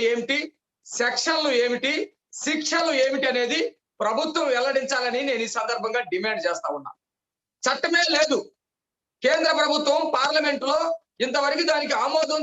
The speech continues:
చెందలేదని చెప్పేసి కేంద్ర ప్రభుత్వం చెబుతా ఉంది. అలాంటప్పుడు ఆంధ్ర రాష్ట్ర ప్రజల్ని మోసం చేయడానికి మీకు మనసు ఎట్లా ఒప్పుతుందని చెప్పేసి నేను ఈ రాష్ట్ర ప్రభుత్వాన్ని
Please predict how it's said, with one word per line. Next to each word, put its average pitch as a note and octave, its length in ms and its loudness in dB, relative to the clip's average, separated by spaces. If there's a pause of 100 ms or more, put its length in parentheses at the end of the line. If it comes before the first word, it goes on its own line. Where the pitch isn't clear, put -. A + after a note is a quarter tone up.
(100)
చెందలేదని D4+ 520 -2
చెప్పేసి C4+ 440 -2 (480)
కేంద్ర D#4+ 320 0
ప్రభుత్వం D#4+ 420 0
చెబుతా C#4+ 320 0
ఉంది. G3+ 180 -4 (480)
అలాంటప్పుడు C#4 540 0 (180)
ఆంధ్ర D#4+ 320 0
రాష్ట్ర D4+ 320 0
ప్రజల్ని B3+ 460 0 (1000)
మోసం E4 360 0
చేయడానికి D#4 460 2 (120)
మీకు D4+ 260 -2
మనసు D4 260 0
ఎట్లా - 200 2
ఒప్పుతుందని C#4 460 -2
చెప్పేసి C4 400 0
నేను B3+ 160 0
ఈ - 80 2
రాష్ట్ర A3 260 -2
ప్రభుత్వాన్ని A#3 560 -2